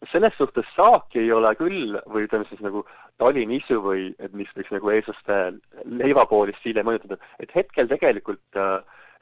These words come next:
selles osas ei ole mingeid kahjustusi toimunud, et ka rändlinnud on kohal kõik ilusti,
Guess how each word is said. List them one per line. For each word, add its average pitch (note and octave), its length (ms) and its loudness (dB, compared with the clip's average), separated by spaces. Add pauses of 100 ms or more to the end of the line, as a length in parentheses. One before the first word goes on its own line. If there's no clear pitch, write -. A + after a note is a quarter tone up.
selles D#3 320 -2
osas G2+ 440 0
ei G#2 100 -2
ole G#2+ 140 0
mingeid B2+ 320 -10
kahjustusi A#2+ 560 -2
toimunud, A2+ 420 -6
et F#2+ 140 -8
ka G#2+ 120 -2
rändlinnud C#3 540 0
on G2+ 140 -6
kohal C3 320 2
kõik - 160 -12
ilusti, G#2+ 360 -4